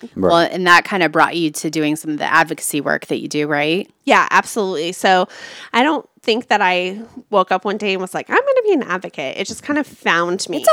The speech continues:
Speaker 2: a hard job.
Speaker 3: It is. And, um, this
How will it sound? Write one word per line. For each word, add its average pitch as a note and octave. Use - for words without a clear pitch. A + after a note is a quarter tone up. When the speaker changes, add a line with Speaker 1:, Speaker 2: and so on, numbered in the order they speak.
Speaker 2:
a -
hard B3
job. E3+
Speaker 3:
It A4+
is. A#3
And, C4+
um, A3+
this -